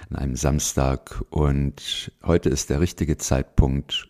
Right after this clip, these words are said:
um einen neuen Podcast zu machen. Vielleicht hast du es ja gehört, ich habe eine neue Verpackung, also ein neues Intro für meinen Podcast gebastelt. Und, ähm, ja, mir war einfach danach, etwas Neues zu machen. Und, ähm,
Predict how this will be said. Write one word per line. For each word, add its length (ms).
um 160
einen 140
neuen 240
Podcast 600
zu 100
machen. 360
Vielleicht 320
hast 180
du 40
es 120
ja 120
gehört, 340
ich 100
habe 180
eine 140
neue 260
Verpackung, 680
also 200
ein 120
neues 500
Intro 400
für 180
meinen 240
Podcast 600
gebastelt. 920
Und, 440
ähm, 440
ja, 120
mir 220
war 120
einfach 360
danach, 420
etwas 320
Neues 340
zu 140
machen. 380
Und, 440
ähm, 500